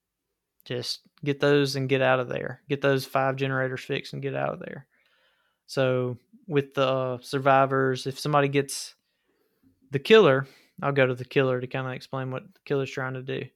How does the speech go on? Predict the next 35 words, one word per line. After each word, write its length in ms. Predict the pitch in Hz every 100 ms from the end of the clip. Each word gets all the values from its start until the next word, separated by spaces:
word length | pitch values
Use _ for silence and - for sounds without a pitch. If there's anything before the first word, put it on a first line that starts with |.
| _ -
The 60 |
killer 300 | 139 156 151 135
is 80 |
trying 320 | - 147 139 139
to, 400 | 139 135 131 123 _ _ _ _ _ _ _ 135
like, 140 | 127
knock 280 | 143 156 -
these, 300 | 151 135 -
you 140 | 147 139
can 120 | 131
hit 180 | 151 185
'em. 240 | 170 151 _ -
If 160 | 135 135
you 60 |
hit 160 | 131 165
a 40 |
survivor 400 | 156 156 147 143
twice, 420 | 139 143 135 135 -
they'll 120 | 139
get 140 | 135
knocked 280 | 139 139 -
down, 380 | 139 131 131 120 _ _ _ _
and 180 | 135 131
then 200 | 131 131
they 180 | 131 127
can, 280 | 127 131 127
like, 240 | 123 127 - _ _ _ _
hook 280 | - 160 143
you 160 | 139 135
up 220 | 135 135
on 180 | 135 131
this 360 | 123 - - _ _ _ _
hook 400 | _ - 147 -
sacrifice 880 | - - 131 - 131 131 123 - - _ _ _
pole 420 | 139 123 127 113